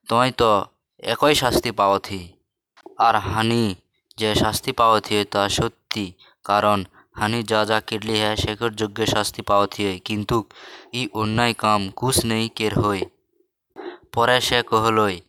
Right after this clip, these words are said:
"যিশু, তয় যখন নিজেকর রাজ্যনে আবি, তখন হাঙ্কে মনে করবে।" সে সেকে কহলই, "হাম তোকে কহথিও, আজকায় তয় হামার সাথে স্বর্গরাজ্যনে যাবি।" যিশুকর মরণ।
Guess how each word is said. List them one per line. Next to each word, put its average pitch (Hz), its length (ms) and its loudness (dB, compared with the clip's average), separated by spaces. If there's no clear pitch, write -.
"যিশু, 110 520 -2
তয় 117 240 2
যখন 113 280 0
নিজেকর 110 480 -4
রাজ্যনে 107 400 0
আবি, 104 380 2
তখন 113 280 2
হাঙ্কে 110 300 0
মনে 107 280 0
করবে।" 101 460 2
সে 123 300 0
সেকে 120 300 -2
কহলই, 107 520 0
"হাম 117 200 0
তোকে 117 220 -2
কহথিও, 110 680 0
আজকায় 117 500 0
তয় 107 280 0
হামার 104 260 0
সাথে 104 260 -2
স্বর্গরাজ্যনে 107 760 2
যাবি।" 98 460 0
যিশুকর 113 500 -2
মরণ। 101 680 2